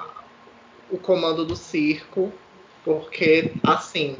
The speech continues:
tá. Ah, eu só lembrei da Mariana. Mari, você vai comentar.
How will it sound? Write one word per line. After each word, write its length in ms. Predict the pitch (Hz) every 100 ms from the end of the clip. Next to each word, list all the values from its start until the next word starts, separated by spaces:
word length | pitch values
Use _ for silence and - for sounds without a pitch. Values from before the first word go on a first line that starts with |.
| -
tá. 420 | - 156 151 160 -
Ah, 160 | 170 190
eu 80 | 196
só 180 | -
lembrei 280 | 190 185 185
da 100 | 196
Mariana. 800 | 196 190 190 160 151 156 165 - - - - - - -
Mari, 240 | 143 147 156
você 220 | 160 170
vai 140 | 147
comentar. 880 | - 160 156 160 160 135 131 156 -